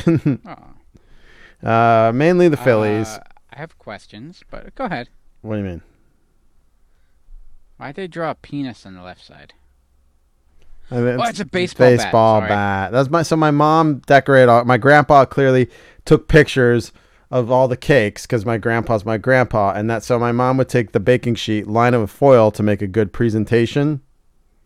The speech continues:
Speaker 2: As you should.
Speaker 1: As you should, and then she put the cake on it. That was a homemade cake and homemade decorated.
Speaker 2: That's awesome.
Speaker 1: All of our cakes were. That she, uh, I showed you that Orko cake. I, I was gonna bring that up in one of my picks, but <clears throat> we, we did it already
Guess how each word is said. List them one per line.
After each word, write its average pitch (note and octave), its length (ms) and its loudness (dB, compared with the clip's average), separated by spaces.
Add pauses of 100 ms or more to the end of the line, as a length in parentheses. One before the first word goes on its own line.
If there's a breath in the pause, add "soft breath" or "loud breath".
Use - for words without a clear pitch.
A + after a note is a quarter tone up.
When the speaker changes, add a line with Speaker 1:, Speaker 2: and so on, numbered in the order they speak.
(280)
Speaker 2:
As C3+ 200 -8
you A#2 100 -14
should. B2 400 -10
Speaker 1:
As A2 180 -2
you A2 80 -2
should, G#2+ 320 0
and A2 160 -2
then A#2 180 0
she A2+ 160 -6
put A2 220 -4
the G#2+ 80 -8
cake A#2+ 260 -2
on G2 160 -4
it. G2 60 -4
That C#3 120 -2
was F#3 120 -6
a F3 80 -2
homemade E3 400 -4
cake C#3+ 280 -2
and F#2 120 -8
homemade A2 320 -6
decorated. F2 560 -10 (360)
Speaker 2:
That's D#4 140 -18
awesome. F4+ 460 -10 (480)
Speaker 1:
All C3+ 240 4
of A2 60 2
our G2+ 100 0
cakes F2 320 -8
were. E2+ 240 -6
That F#2 180 -8
she, B2+ 260 0
uh, C3 300 2
I C3 40 4
showed D3+ 200 2
you C3+ 80 2
that B2+ 160 4
Orko C#3+ 380 4
cake. G2 280 -8
I, G#2 80 -2 (120)
I C3+ 120 2
was D3 140 2
gonna C3+ 140 2
bring B2+ 240 -2
that A#2 160 -2
up A#2 260 2 (460 soft breath)
in A2+ 80 -4
one A#2 100 2
of A2+ 80 0
my G#2 120 -2
picks, - 360 2
but F#2 380 -6
<clears throat> - 40 -20
we, A#2 600 2
we A#2 100 -6
did G2+ 180 -4
it F2+ 60 -8
already F2+ 480 -8